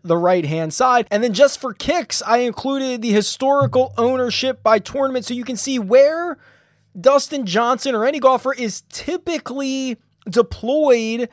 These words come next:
and what tournaments they are used at. Now, last year was weird because we had so many events that were missed. This one's gonna be weird because we've got fifty tournaments, but all of this information should help and give you a better idea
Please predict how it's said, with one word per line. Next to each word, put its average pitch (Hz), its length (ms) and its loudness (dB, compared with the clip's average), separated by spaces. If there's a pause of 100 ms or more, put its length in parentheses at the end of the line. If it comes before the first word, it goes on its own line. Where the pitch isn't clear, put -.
(200)
and 226 200 2
what 262 200 6
tournaments 262 560 -6
they 226 340 2
are 220 360 2
used 208 580 -6
at. 147 200 0
Now, 165 280 -2
last 170 880 -2
year 277 200 -4
was 254 240 -4
weird 247 520 -4
because 226 240 -2
we 240 80 -2
had 226 100 0
so 233 140 -2
many 240 140 -4
events 233 280 -4
that 233 140 0
were 233 100 0
missed. 226 420 2
This 220 220 -2
one's 226 220 -4
gonna 233 160 -4
be 233 100 -4
weird 233 340 -6
because 208 240 0
we've 202 120 -6
got 214 300 0
fifty 226 440 -8
tournaments, 220 500 -4
but 202 220 4 (320)
all 294 260 6
of 294 120 -2
this 269 180 -4
information 233 480 -2
should - 440 -6
help 247 580 4
and 202 160 -6
give 240 180 -6
you 233 140 -4
a 208 60 2
better 214 280 2
idea 202 500 4